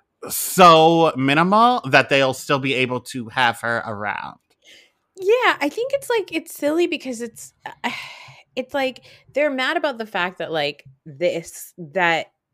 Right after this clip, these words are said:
Speaker 2: they're mad about the fact that Monica didn't say, "Yeah, I used to have a burner account."
Speaker 1: Yeah.
Speaker 2: Or, "I have a burner account." By the
Speaker 1: Uh-huh.
Speaker 2: way, Reality Von Tease on Twitter, still very active.
Speaker 1: Yeah.
Speaker 2: Posting all kinds of shady, th-, making fun of the reunion looks as if she wasn't there.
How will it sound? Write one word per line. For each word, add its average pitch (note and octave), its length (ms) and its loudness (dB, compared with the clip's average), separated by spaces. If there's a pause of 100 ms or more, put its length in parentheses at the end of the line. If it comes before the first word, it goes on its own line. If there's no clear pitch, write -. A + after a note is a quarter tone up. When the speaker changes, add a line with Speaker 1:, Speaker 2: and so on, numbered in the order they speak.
(100)
Speaker 2:
they're A3+ 180 -2
mad C4 200 -2
about C4 180 -2
the A#3+ 80 -10
fact G3 240 -2
that F3 100 -6
Monica E3 340 -4
didn't D#3 280 -8
say, D3 540 -6
"Yeah, E3+ 240 -4
I C#3 60 -4
used E3+ 240 -10
to F#3 40 -12
have E3 120 -12
a - 20 -12
burner C3 340 -12
account." E2 380 -16
Speaker 1:
Yeah. G2 460 0 (920)
Speaker 2:
Or, E3+ 140 -2
"I E3+ 40 -2
have D#3+ 220 -2
a D#3 60 -8
burner A#2 240 -10
account." - 240 -18
By C#4 140 2
the G4 80 2
Speaker 1:
Uh-huh. F#4+ 60 2
Speaker 2:
way, E4+ 200 0
Reality A3+ 420 0
Von C#4 200 -4
Tease A#3+ 180 -6
on A3+ 160 -4
Twitter, G#3 400 -4
still D4 300 -6
very G3 220 2
active. C3+ 520 -6
Speaker 1:
Yeah. F3+ 280 10
Speaker 2:
Posting - 300 2
all G#3+ 180 -4
kinds B3 180 -6
of A3 60 -6
shady, E3+ 300 -6
th-, F3 140 -14
making G#3 320 -8
fun G#3+ 140 -2
of G3+ 60 -2
the F#3+ 80 -8
reunion D#3 380 -6
looks C3 380 -14
as F#3 160 -4
if A#3 100 -4
she C4 140 -6
wasn't C#4 300 -4
there. D#4+ 340 -4